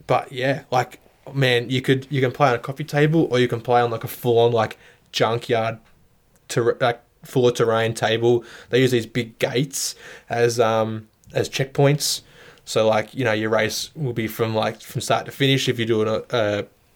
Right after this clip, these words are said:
a sort of certain track, or you can do, like, figure eights and you go through three times or whatever, laps. Um, there's a few cool rules where, like, your guns don't become active until you get through the first checkpoint. So no one can, like, shoot each other right off the f-,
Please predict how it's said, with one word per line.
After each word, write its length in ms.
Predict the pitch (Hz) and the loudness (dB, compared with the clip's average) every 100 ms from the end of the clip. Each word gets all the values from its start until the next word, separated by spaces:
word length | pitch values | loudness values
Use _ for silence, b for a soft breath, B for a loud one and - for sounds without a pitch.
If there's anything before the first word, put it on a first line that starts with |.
| - - | -12 -8
a 60 | |
sort 220 | - 127 | 0 0
of 80 | 113 | 0
certain 320 | - 156 139 | 0 -2 -2
track, 400 | - - 151 185 - | -6 2 2 2 -2
or 140 | 131 | -4
you 60 | 117 | -2
can 120 | 120 | -2
do, 80 | 113 | -2
like, 220 | 110 - | -2 -8
figure 260 | - 117 110 | -4 0 2
eights 220 | 113 110 | 2 -2
and 60 | 113 | -4
you 80 | |
go 160 | 113 113 | -2 -2
through 200 | 113 110 | -2 -4
three 180 | - 107 | -4 -2
times 360 | 131 135 135 | 0 2 2
or 60 | 127 | 4
whatever, 300 | 120 123 123 | 4 4 4
laps. 540 | 117 127 - - - B B B B B - | 2 0 -2 -6 -8 B B B B B -6
Um, 560 | 110 107 107 110 113 - b b b b b b | -2 -2 -2 -6 -12 -14 b b b b b b
there's 160 | - 127 | -2 0
a 80 | 135 | 0
few 240 | - 175 | 0 0
cool 260 | - 165 139 | 4 4 6
rules 400 | 139 151 156 151 | 4 6 6 6
where, 220 | 131 123 | 6 6
like, 220 | 117 120 | 4 2
your 80 | 131 | 0
guns 340 | 127 135 139 | 2 2 2
don't 240 | 120 127 127 | 2 0 -2
become 420 | 123 131 123 120 - | -4 -2 -2 -2 -4
active 400 | 135 - 151 131 | -6 -2 -2 0
until 320 | 127 - 131 | -2 2 2
you 80 | 123 | 2
get 200 | 131 - | 0 2
through 140 | 139 | 2
the 80 | 123 | 2
first 340 | - 143 156 | 4 2 2
checkpoint. 480 | - 160 - 185 233 - B B B - | 0 -2 0 2 2 -2 B B B -8
So 280 | - 120 117 | 0 0 2
no 160 | 120 | 4
one 120 | 120 | 4
can, 100 | 117 | 2
like, 160 | 120 110 | 0 0
shoot 160 | - 123 | 0 0
each 80 | 117 | 2
other 160 | 120 | 2
right 140 | 113 120 | 4 4
off 120 | 113 | 2
the 40 | 104 | -4
f-, 300 | - - | -14 -20